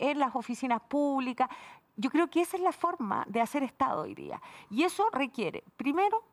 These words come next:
lo decíamos, un fortalecimiento de las instituciones. Por lo tanto, yo creo profundamente en que el proceso constituyente tiene que contemplar que tanto los gobiernos regionales como los municipios no solo tengan atribuciones, sino también el presupuesto y los recursos para llevar adelante procesos.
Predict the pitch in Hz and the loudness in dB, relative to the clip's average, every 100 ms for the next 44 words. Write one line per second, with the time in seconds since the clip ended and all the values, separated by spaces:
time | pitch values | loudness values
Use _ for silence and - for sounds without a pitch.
0 | _ _ 233 262 262 277 196 202 226 254 | _ _ 0 2 2 0 0 0 -2 -2
1 | 247 226 240 247 269 277 269 254 247 226 | -2 -2 -2 -2 0 0 0 -2 -8 -8
2 | - 240 330 - 214 240 247 254 233 220 | -6 -6 -4 -2 0 0 -2 -2 -4 -2
3 | 247 220 214 254 277 277 277 269 240 226 | -2 -2 -2 0 0 0 -2 -4 -4 -4
4 | 233 247 247 240 220 208 214 240 240 226 | -4 -2 -2 -2 -4 -6 -4 -4 -4 -2
5 | 220 220 202 196 190 190 262 277 285 - | -2 -2 -2 0 -4 0 0 0 -4 -20
6 | - - 220 233 254 262 240 233 262 277 | -20 -6 -2 -2 0 0 0 0 0 0
7 | 277 269 247 247 240 - 247 262 254 240 | 0 0 0 0 -2 -2 0 2 0 -2
8 | 233 - 254 277 285 - - 240 294 - | -4 -4 -4 -2 -4 -6 -8 0 0 2
9 | 330 320 285 294 285 294 - _ - 214 | 0 2 0 0 0 -2 -4 _ -6 -4
10 | 208 196 180 - 311 370 - 240 240 233 | -2 -4 -2 0 2 2 -2 0 0 0
11 | 240 220 202 - 190 247 269 - 277 240 | -2 -2 -4 -2 -4 0 -2 -2 -4 -2
12 | 214 190 - 320 302 247 - 202 202 202 | -2 -4 -2 -2 -2 -4 -2 -2 -2 0
13 | 214 220 208 226 240 233 208 - 190 - | 2 2 2 -2 -2 -6 -6 -4 -6 -4
14 | - | -8